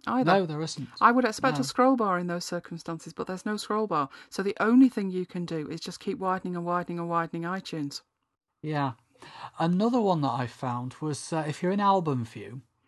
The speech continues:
Speaker 2: um, you do a search, for example, uh, abba or Gunbei Dance Band or something like that.
Speaker 1: <laughs> I'm saying nothing.
Speaker 2: Um, and stay in album view, you actually end up with a list. So it switches the view to a list view.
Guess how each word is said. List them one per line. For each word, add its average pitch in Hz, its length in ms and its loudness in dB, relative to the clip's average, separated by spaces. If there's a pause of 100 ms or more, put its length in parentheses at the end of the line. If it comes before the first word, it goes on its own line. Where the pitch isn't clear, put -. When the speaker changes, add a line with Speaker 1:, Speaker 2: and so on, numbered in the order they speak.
(300)
Speaker 2:
um, 123 440 -8
you 135 140 -6
do 190 160 2
a 202 60 2
search, - 680 -6 (140)
for 104 140 -16
example, 113 640 -12
uh, 120 180 -8
abba 120 220 -4
or 120 480 -6 (180)
Gunbei 123 380 -4
Dance 156 320 4
Band 190 340 2
or 127 180 -10 (300)
something 143 380 -8
like 160 160 -2
that. 226 180 -4 (200)
Speaker 1:
<laughs> - 240 -20
I'm 302 100 0
saying 302 300 2
nothing. 285 340 0 (1040)
Speaker 2:
Um, 175 440 6
and 185 240 4
stay 220 520 2
in 156 380 -4
album 123 460 -2
view, 113 380 -10
you 160 240 0
actually 175 500 -4
end 143 300 -4
up 113 100 -6
with 143 120 -2
a 143 40 0
list. 170 460 0
So 151 100 -2
it 143 120 -4
switches - 500 -8
the 127 100 -10
view 156 220 -2
to 135 160 -10
a - 20 -8
list 165 260 -6
view. 123 320 -4